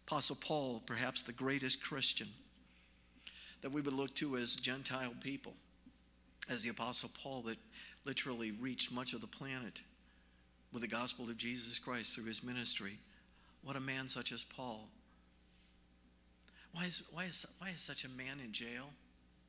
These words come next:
Why is such a man abandoned even by those in Christianity? Why is such a man beheaded, persecuted so deeply, beaten unmercifully so many times?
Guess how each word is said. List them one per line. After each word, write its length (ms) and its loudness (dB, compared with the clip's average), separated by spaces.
Why 140 -6
is 120 0
such 260 0
a 20 -6
man 260 -2
abandoned 500 -4
even 220 -8
by 160 -4
those 240 -6
in 80 -10
Christianity? 720 -4
Why 160 -2
is 140 2
such 240 4
a 60 -6
man 360 -2
beheaded, 460 -4
persecuted 640 0
so 180 4
deeply, 460 -4
beaten 320 -6
unmercifully 600 -4
so 240 4
many 260 -6
times? 540 -6